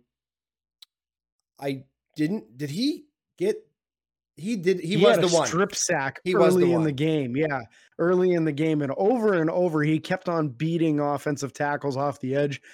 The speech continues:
Speaker 2: Uh, really high motor, really quick first step. In that strip sack that he had early in the game, the bend that he had was incredible. He got that inside shoulder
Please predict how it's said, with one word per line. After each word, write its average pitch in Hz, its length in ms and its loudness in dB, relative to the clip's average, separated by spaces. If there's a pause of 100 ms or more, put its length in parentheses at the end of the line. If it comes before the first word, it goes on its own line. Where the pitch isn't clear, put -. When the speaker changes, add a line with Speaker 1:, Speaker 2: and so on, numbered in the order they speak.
(300)
Speaker 2:
Uh, 143 180 0
really 165 500 2
high 151 300 0
motor, 147 380 0
really 160 400 0
quick 170 240 -2
first 156 360 -2
step. 143 340 -4 (380)
In 160 300 -2
that 170 280 0
strip - 340 -6
sack 151 360 0
that 147 100 -2
he 143 80 0
had 143 200 0
early 147 360 2
in 135 120 -2
the 120 120 -4
game, 135 360 -2 (320)
the 165 120 2
bend 208 440 0
that 208 100 0
he 156 160 -2
had 156 180 0
was 147 200 -2
incredible. 156 680 -2
He 190 140 0
got 285 220 -2
that 185 160 -2
inside 170 420 -2
shoulder 160 460 -2